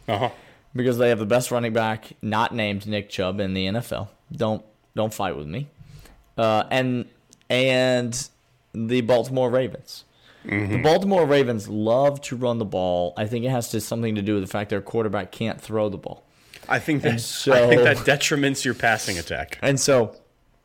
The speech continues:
Speaker 2: what's been Cleveland real good at, Clint?
Speaker 1: Uh, road grading Mauler.
Speaker 2: Yeah. Yeah.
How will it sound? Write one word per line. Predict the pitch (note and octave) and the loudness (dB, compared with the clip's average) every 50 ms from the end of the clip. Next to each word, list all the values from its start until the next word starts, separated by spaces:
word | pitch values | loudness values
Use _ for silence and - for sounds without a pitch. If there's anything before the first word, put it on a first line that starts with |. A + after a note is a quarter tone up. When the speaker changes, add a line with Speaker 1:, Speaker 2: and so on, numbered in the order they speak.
| _ _ - - - _ _ - | _ _ -20 -20 -20 _ _ -4
Speaker 2:
what's | B2 D3+ G#3 A#3 A3 - | 0 2 2 2 2 0
been | D#3+ D3+ C#3+ F3+ F#3 F#3 F3 D#3+ | -2 2 4 4 4 4 2 0
Cleveland | C#3+ - - - D#3 D#3 D#3 C3+ B2 B2+ A#2+ A2+ G#2+ G#2+ G2 | -2 -4 0 2 4 6 6 4 4 2 0 0 -2 -2 -2
real | G#2+ A2 G#2+ G#2 | 0 0 0 0
good | G#2 G2 G2+ G#2+ G#2 G2+ G2 | 0 -2 0 0 2 2 0
at, | F#2 F#2 F2+ - - - | 0 -2 -4 -6 -8 -14
Clint? | - - - E2 - - - - - _ _ _ - - - - - - _ - | -12 -8 -6 -6 -6 -8 -12 -20 -20 _ _ _ -20 -20 -20 -20 -20 -16 _ -4
Speaker 1:
Uh, | G2 G2 F#2 F#2 F2+ - - - | -2 0 0 0 -2 -2 -6 -8
road | F#2 F#2 A2 A2+ A#2+ A#2+ B2 B2+ C3 B2+ C3 B2+ B2+ - _ _ _ - A2+ | -4 0 2 4 4 4 2 2 0 0 -2 -4 -6 -10 _ _ _ -12 -8
grading | G2 G2+ G#2 G#2 G#2 G2+ G2+ G2+ G2 F#2+ F#2+ F#2+ F#2+ G2 - - - | -4 0 0 0 0 0 0 -2 -2 -2 -4 -6 -6 -8 -10 -12 -8
Mauler. | - E2 F2+ F#2 F2+ F2 E2 D2+ - - - - D3+ - - - - - | -6 -4 -2 -2 -2 -2 -2 -2 -2 -2 -2 -4 -6 -10 -10 -8 -6 -6
Speaker 2:
Yeah. | - - - - - - - - - - - _ _ - D3 C#3 | -6 -8 -10 -14 -16 -18 -20 -20 -20 -20 -20 _ _ -14 -12 -10
Yeah. | A#2+ - F#2+ | -6 -6 -6